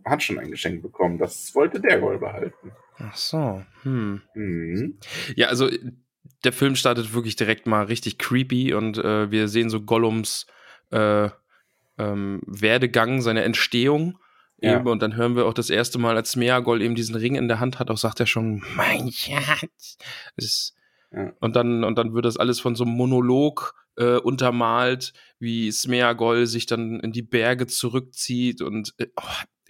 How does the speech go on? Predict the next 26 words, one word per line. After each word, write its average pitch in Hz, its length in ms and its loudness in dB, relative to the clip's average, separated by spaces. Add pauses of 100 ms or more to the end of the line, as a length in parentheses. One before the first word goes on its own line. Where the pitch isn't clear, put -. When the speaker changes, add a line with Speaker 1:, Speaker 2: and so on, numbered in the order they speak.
(200)
Speaker 2:
richtig 165 380 0
eklig. 139 400 0
Also 135 180 2 (220)
alle 202 180 4
sprechen 190 380 0
ja 180 120 2
immer 160 160 2
davon, 151 360 0
wie 131 100 -2
Denethor 147 540 0
seine 131 240 0
Tomaten 127 500 0
isst, - 260 -2
aber 120 220 -4
warum 156 320 2
reden 156 300 2
wir 147 80 2
dann 135 160 2
nicht 143 180 -2
darüber, 135 400 0
wie 127 160 -2
eklig 143 400 -2
Smeagol 139 480 2
sein 117 180 0
Fisch - 240 -2
isst? - 320 -8